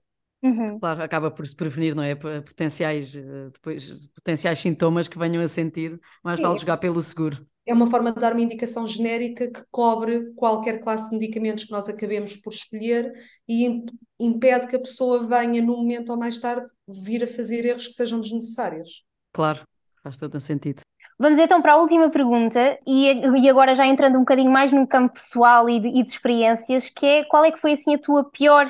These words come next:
Speaker 1: experiência de jet lag e como é que tu lidaste com ela e para que país foi? Conta-nos um bocadinho.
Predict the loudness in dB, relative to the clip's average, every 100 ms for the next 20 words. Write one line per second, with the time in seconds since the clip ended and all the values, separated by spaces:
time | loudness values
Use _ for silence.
0 | -2 -16 -10 -2 0 0 0 -2 2 0
1 | 2 2 4 2 0 -4 _ _ _ -2
2 | 4 4 4 4 2 4 4 2 0 2
3 | 4 4 4 4 2 0 -6 _ _ -2
4 | -2 2 0 0 2 4 4 4 0 2
5 | 2 2 2 0 0 -4